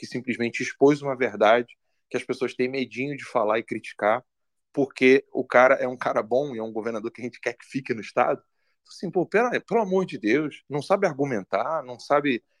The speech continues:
expor." Outros falaram assim, "Não, mas é que tem que ceder e tal." Falei, "Se é a política de ceder, então, afinal, pô,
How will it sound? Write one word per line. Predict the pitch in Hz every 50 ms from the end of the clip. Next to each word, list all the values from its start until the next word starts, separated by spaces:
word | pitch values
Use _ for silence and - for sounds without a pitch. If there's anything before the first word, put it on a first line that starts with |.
| _ _ _ _ -
expor." | 131 - - - _ - 117 123 139 147 151 151 143 131 110 - _ _ _ _ _ _ _ _ _ _ -
Outros | - 143 160 175 170 - 131 -
falaram | - 151 147 143 143 139 131
assim, | - - 139 135
"Não, | 147 180 202 202 196 180
mas | 165 160 151
é | 175
que | - -
tem | - - 175 175
que | -
ceder | - - 170 147 143 135 156 170 170 151
e | 139
tal." | - 165 170 170 170
Falei, | - 294 226 180 120
"Se | 98 - - 113
é |
a | 113
política | - - 123 120 120 - - - 127
de | 117 120
ceder, | - - 147 135 131 135 143 151
então, | 143 - 151 180 247
afinal, | 254 - - 170 113 98 - - -
pô, | 208 190 - -